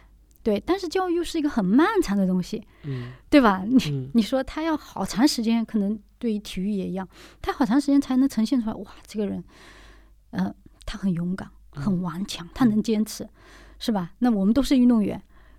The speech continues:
Speaker 1: 我陈星能把这个项目做了十七年，啊，十二年，那因为这十二年，所以大家会说，“哇，这个人很有韧性。”我花了十二年，他才，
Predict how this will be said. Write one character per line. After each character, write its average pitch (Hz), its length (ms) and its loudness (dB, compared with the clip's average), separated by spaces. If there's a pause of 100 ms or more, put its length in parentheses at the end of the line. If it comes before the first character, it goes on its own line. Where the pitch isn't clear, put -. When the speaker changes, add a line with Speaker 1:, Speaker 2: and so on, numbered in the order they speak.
(240)
Speaker 1:
我 220 140 -2
陈 233 240 2
星 269 320 4
能 220 80 4
把 240 100 2
这 226 140 -2
个 233 60 -2
项 233 180 -4
目 226 80 -2
做 247 140 -2
了 202 80 0
十 - 200 -4
七 247 280 -2
年， 240 120 -2
啊， 175 40 -4
十 - 180 0
二 269 160 2
年， 202 240 0 (400)
那 269 160 2 (320)
因 370 200 2
为 370 140 0 (640)
这 381 100 4
十 - 200 2
二 320 180 6
年， 226 260 4 (140)
所 - 160 2
以 269 40 2
大 277 120 2
家 269 100 4
会 262 140 2
说 220 280 -4
，“哇， 202 220 -8
这 - 80 -4
个 254 80 4
人 240 80 4
很 226 160 -2
有 240 120 4
韧 262 240 4
性。” 208 200 -6 (600)
我 285 80 6
花 339 240 4
了 349 100 6
十 - 180 4
二 339 140 10
年， 262 240 10
他 320 100 4
才， 277 240 4